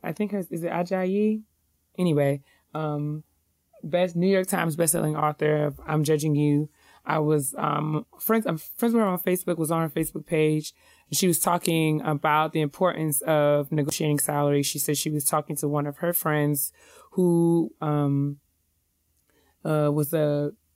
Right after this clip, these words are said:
you know, hiring, um, I guess, I mean, a man-, in management and was looking to hire someone, made an offer to a very talented African-American woman, um, and gave her a starting salary,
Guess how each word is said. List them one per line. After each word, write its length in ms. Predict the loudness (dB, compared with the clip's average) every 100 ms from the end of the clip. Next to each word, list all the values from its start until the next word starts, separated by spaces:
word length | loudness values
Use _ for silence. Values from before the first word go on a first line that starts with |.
| _
you 140 | -2
know, 280 | 0 0 -4 -4
hiring, 800 | 0 2 4 4 2 2 0 -6 -4
um, 360 | 0 2 0
I 100 | 0 -2
guess, 160 | -4
I 60 | -2
mean, 180 | 0 2
a 40 |
man-, 240 | 2 0 0
in 140 | 0
management 440 | 2 0 0 0
and 80 | 2
was 140 | 0 0
looking 220 | 0 -2
to 80 | 0
hire 260 | 0 0
someone, 600 | 0 0 0 2 0 -2 -4 -18 -8 0
made 180 | 2
an 80 | 2
offer 340 | 2 0 0 0
to 500 | 0 2 2 2 0
a 80 | 0
very 280 | 2 2
talented 760 | 0 0 0 0 2 2 2 0 _ _ -4
African-American 720 | -2 -2 -2 0 0 0 -2
woman, 440 | 0 0 0 -2 -4 _ _ _
um, 500 | -2 0 2 0 -2 -2
and 280 | 0 2 2
gave 240 | 2 2 2
her 280 | 2 2 2
a 180 | 0
starting 360 | 0 2 0 0
salary, 640 | 2 2 2 2 2 0